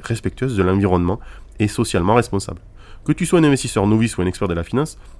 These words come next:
n'oublie pas que chaque décision d'investissement compte et peut faire la différence. Nous espérons que cette newsletter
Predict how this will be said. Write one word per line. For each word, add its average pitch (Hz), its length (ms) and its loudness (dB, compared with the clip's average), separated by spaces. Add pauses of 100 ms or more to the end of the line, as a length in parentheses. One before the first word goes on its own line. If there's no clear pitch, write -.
(100)
n'oublie 151 240 0
pas 151 140 0
que 113 140 -2
chaque 160 260 -2
décision 131 380 0
d'investissement 107 540 0 (220)
compte 135 240 2
et 90 40 -2
peut - 140 -2
faire 110 160 -2
la 98 80 0
différence. - 500 -10 (460)
Nous 110 140 2
espérons 151 360 2
que 107 80 -4
cette - 200 -4
newsletter 127 340 2